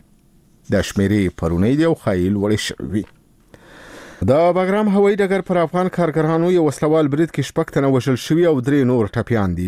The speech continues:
په پروان کې د امنیتي ځواکونو د همغږۍ قومندان الوزي احمدي ازادي راډیو ته پیښه تایید کړه. ویلي، تېره شپه لس بجې دا کارګران د هوایي ډګر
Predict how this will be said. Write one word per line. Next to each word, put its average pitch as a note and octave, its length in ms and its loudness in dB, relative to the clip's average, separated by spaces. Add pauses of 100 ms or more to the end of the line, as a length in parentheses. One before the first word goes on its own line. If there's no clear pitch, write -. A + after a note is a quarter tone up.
(140)
په G#2 180 0 (140)
پروان A#2+ 340 0
کې D3 160 0
د B2+ 80 2
امنیتي A#2 320 0
ځواکونو B2 400 0
د A2 80 0
همغږۍ A2 500 0
قومندان A#2+ 460 0
الوزي A2 360 2
احمدي A2 360 0
ازادي A2 320 0
راډیو A#2 260 0
ته A2+ 160 -2
پیښه A#2 280 -2
تایید A#2+ 240 0
کړه. D3 180 2
ویلي، C#3 260 2 (460)
تېره A#2 280 2
شپه B2+ 200 -2
لس C3 200 -2
بجې A#2+ 280 0
دا A#2 60 2 (100)
کارګران A#2 420 0
د G#2+ 80 0
هوایي A2 280 2
ډګر A#2+ 220 0